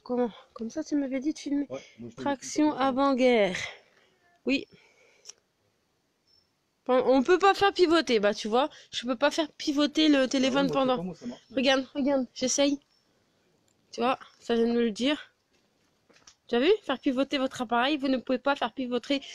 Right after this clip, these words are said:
Speaker 1: votre appareil pendant un direct.
Speaker 2: Ouais, c'est étonnant.
Speaker 1: Trop top la voiture. Génial, hein, sachant que les
Speaker 2: C'est une traction. Ça, c'est celle de Monsieur Émile, justement.
Speaker 1: Ah, il y a une de mes, bah,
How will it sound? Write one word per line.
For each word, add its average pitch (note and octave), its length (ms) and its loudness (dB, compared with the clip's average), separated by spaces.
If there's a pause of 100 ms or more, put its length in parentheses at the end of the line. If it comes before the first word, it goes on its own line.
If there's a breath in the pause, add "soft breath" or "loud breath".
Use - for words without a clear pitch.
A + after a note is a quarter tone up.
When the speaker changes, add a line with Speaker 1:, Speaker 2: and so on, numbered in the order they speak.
(300 loud breath)
Speaker 1:
votre C#4+ 220 -2
appareil C4 460 -4
pendant B3 220 0
un A#3+ 60 0
direct. F#3 540 -8
Speaker 2:
Ouais, B2+ 80 -10
c'est - 140 -18
étonnant. G2+ 280 -14 (1600)
Speaker 1:
Trop D#4 300 0
top C#4+ 260 0
la C4+ 140 2
voiture. A#3+ 280 2
Génial, C#4+ 360 4
hein, - 100 0
sachant D4+ 400 2
que E4+ 100 0
les C#4 540 4
Speaker 2:
C'est - 140 -12
une D3+ 60 -6
traction. D#3 460 -8
Ça, C3 180 -10
c'est C3+ 460 0
celle F3 220 -6
de B2 400 -4 (400)
Monsieur C#3 240 -8
Émile, D#3+ 200 -6
justement. C4 240 -2
Speaker 1:
Ah, C#5 400 4
il D4+ 60 6
y D4 60 6
a D4 60 4
une C#4+ 120 4
de C#4+ 100 4
mes, C#4 300 4
bah, G#3 140 0